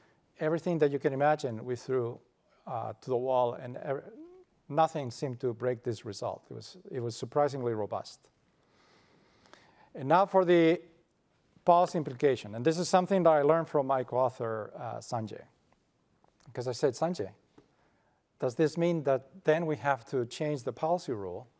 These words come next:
and have basically an element that says you need to worry about long-term growth as part of your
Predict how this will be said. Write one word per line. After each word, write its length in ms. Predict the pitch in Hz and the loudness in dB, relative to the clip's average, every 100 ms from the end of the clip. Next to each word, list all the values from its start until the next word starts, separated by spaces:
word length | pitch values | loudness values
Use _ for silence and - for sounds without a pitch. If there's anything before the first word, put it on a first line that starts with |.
| _ _ _ _ _ | _ _ _ _ _
and 220 | - 135 | -8 -8
have 420 | 113 143 135 127 - | -2 0 0 -2 -2
basically 440 | 139 147 156 143 127 | 0 0 0 -2 0
an 120 | 127 | 0
element 380 | 156 156 123 113 | 0 0 -4 -6
that 140 | 117 | -8
says 600 | - 127 117 110 - - _ _ _ _ _ _ _ _ _ _ _ _ _ _ _ _ | -4 -2 0 -4 -10 -20 _ _ _ _ _ _ _ _ _ _ _ _ _ _ _ _
you 220 | 139 123 | -8 -4
need 260 | 123 143 143 | -2 -2 -4
to 140 | - 139 | -4 0
worry 320 | 135 151 151 | 4 4 4
about 540 | 117 127 120 117 117 | 2 0 0 0 -4
long-term 580 | 127 135 139 - 127 113 | -2 0 0 -6 -8 -6
growth 640 | 131 135 110 117 - - _ _ _ _ _ _ _ _ _ _ _ _ _ _ | -2 0 -2 -4 -10 -20 _ _ _ _ _ _ _ _ _ _ _ _ _ _
as 160 | 120 - | -12 -12
part 320 | - 143 131 | 0 2 4
of 200 | 123 110 | 0 -2
your 400 | 120 113 113 - | -4 -2 -4 -6